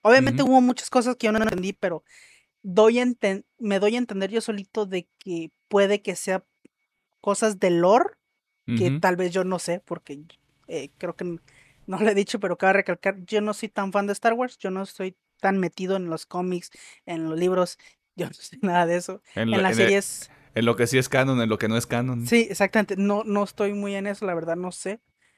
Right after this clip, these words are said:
Speaker 1: Así que a lo mejor también muchas cosas se me pasaron de alto. Eh, por ejemplo, también la gran revelación de la niña esta de Omega no se me hizo la super cosa.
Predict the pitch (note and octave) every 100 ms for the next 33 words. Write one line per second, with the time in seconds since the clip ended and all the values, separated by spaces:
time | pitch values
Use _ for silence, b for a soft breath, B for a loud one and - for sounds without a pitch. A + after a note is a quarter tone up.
0 | _ _ - F3 F3 F#3+ G#3 G3+ F#3+ G3+
1 | G3 G#3 G3+ A3 G#3+ G#3 G#3+ - G3+ F3+
2 | E3 F3+ F#3 F#3 F3 D#3+ C#3+ - - _
3 | _ _ _ - D#3+ D#3 E3+ - C4 -
4 | E3 C#3 G#2 - B B - A3 A3+ G#3
5 | A#3 A3 G3 F#3 F#3+ G3 F3 D#3+ b b
6 | - G3 G3 A3 A3 A3 G3+ E3+ - F#3
7 | F3+ F#3 F3 D#3+ D3 C#3+ D#3 F3 F#3+ F#3+
8 | F3+ F#3 D#3 D#3 E3 F3+ F3+ - F3+ E3+
9 | E3 F3+ F3 - F3+ E3 D3 - - E3+
10 | D#3+ - C3 G3 F#3+